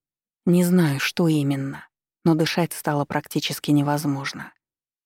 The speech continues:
Может быть, Алекс действительно умеет управлять стихиями. Его мятное дыхание на моем лице стало прерывистее. Ладони сжали плечи сильнее.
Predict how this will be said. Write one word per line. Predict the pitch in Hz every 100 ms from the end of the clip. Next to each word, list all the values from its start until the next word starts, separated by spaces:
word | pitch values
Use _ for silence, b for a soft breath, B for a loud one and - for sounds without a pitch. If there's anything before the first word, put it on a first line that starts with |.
| _ _ _ _ _ _
Может | 180 202 202 175
быть, | 180 190 165
Алекс | 170 160 156
действительно | 147 151 - 170 170 147 143 143
умеет | 151 165 156
управлять | 147 - 147 156 -
стихиями. | - 147 - 165 156 143 135 - _ _ _ _ _ _ _ 165
Его | 156 165
мятное | 170 180 - 160
дыхание | 151 151 - 185 160 151
на | 147
моем | 151 165 160
лице | 156 151 - 180
стало | 156 - 160 147
прерывистее. | - 160 170 156 147 - - 143 - _ _ _ _ _ _ -
Ладони | 151 147 160 156 147
сжали | 160 151 139
плечи | - 160 143 -
сильнее. | - 165 156 147 135 143